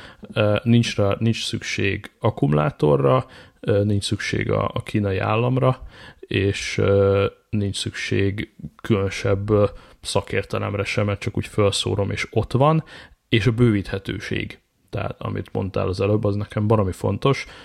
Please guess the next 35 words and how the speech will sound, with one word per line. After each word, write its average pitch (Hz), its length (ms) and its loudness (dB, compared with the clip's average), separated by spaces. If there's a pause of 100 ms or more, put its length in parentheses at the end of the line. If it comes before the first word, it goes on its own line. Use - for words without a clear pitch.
(220)
Tök 113 200 0
örülök 101 320 -2
neki, 117 460 -2
hogy 104 240 -2
befektetek 104 600 -2
egyszer 101 400 -2
ebbe 98 220 0
a - 20 2
Homebase-be, 131 760 4 (360)
ezt - 260 -4
a 104 40 2
három 107 380 4
beltéri 104 480 0
kamerát 104 440 -4
fogom 104 240 -2
amúgy 98 240 -2
fölcsapni, - 800 0 (100)
hiszen 104 320 -4
szeretném 98 640 -4
a 98 160 -2 (380)
két 92 220 0
gyermekszobát, 107 880 -2
ö, 107 280 -2
megfigyelni 104 800 -4
az 98 140 -4
emeleten, 113 600 0
és - 120 -4
szeretném 98 640 -4
a, 98 180 -2 (340)
a - 100 -10
főbejáratot 98 840 0
megfigyelni. 120 680 0
Ez - 120 -12
három 101 440 -4
beltéri, 104 720 -2